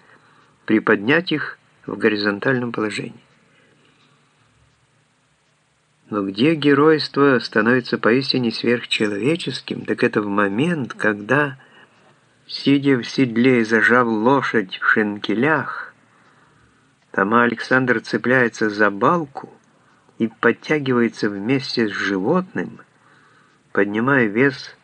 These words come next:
в шестьсот килограмм по меньшей мере. Здесь становится понятным, почему в Олимпийских играх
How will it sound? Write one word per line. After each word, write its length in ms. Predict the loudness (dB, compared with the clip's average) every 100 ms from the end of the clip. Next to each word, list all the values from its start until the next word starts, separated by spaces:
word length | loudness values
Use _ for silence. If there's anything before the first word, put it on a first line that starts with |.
| _
в 80 | 0
шестьсот 600 | 2 2 -2 0 0 0
килограмм 680 | -2 0 0 0 0 -2 -6 _ _ _ -6
по 100 | -4
меньшей 520 | -2 -4 -2 -6 -6
мере. 240 | -10 -14 -18 _ _ _ _ _ _ _ _ _ _ _ _ _ _ _ _ _ _ _ _ _ _ _ _ _ _ _ -12
Здесь 400 | -6 -2 -2 0
становится 580 | 2 4 4 2 -2
понятным, 560 | 0 0 0 -2 -2 -2
почему 440 | -2 0 2 2
в 60 | 2
Олимпийских 720 | 2 0 2 0 0 -2 -2
играх 560 | -2 2 2 2 -4